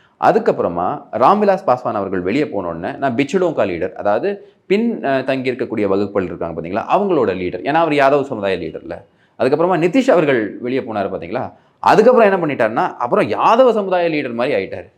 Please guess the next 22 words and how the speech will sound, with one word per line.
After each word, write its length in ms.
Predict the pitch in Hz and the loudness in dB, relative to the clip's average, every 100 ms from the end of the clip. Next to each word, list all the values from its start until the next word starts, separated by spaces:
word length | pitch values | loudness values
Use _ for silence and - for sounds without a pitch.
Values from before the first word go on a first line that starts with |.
| _ _ - | _ _ -4
இப்ப 180 | 143 | 0
கடைசியில 400 | 156 156 254 294 | 2 4 4 4
அவர் 160 | 285 233 | 4 4
என்னமா 400 | 160 202 240 208 | 4 0 0 -2
ஆயிட்டாரு 280 | 143 131 117 | -2 -2 0
அப்படின்னு 280 | 113 110 107 | -2 -4 -4
பாத்தீங்கன்னா, 400 | 95 92 92 135 | -6 -4 -4 -2
ரெண்டு 240 | 139 170 | 0 0
பசங்க 180 | 156 160 | 0 -2
இருக்காங்க, 480 | 185 131 113 104 - _ _ | -6 -6 -6 -6 -10 _ _
இவனுக்கு 640 | 98 127 165 240 226 220 | -4 0 2 0 2 4
நான் 200 | 208 180 | 6 6
வந்து 320 | 175 175 202 | 4 0 4
அப்பாவா, 420 | 160 156 170 170 | 4 4 4 4
நான் 200 | 160 156 | 2 0
ஒழுங்கா 220 | 143 160 170 | 0 -2 0
அப்பா 400 | 156 147 151 143 | 0 0 -2 -2
இருக்கணுமா, 280 | 143 143 | -6 -6
இல்ல 180 | 240 220 | -2 0
அவனுக்கு 580 | 135 127 247 254 208 190 | 2 2 0 -4 -4 -4
ஒழுங்கா 40 | |
அப்பாவா 380 | 185 175 160 156 | -2 -2 0 -4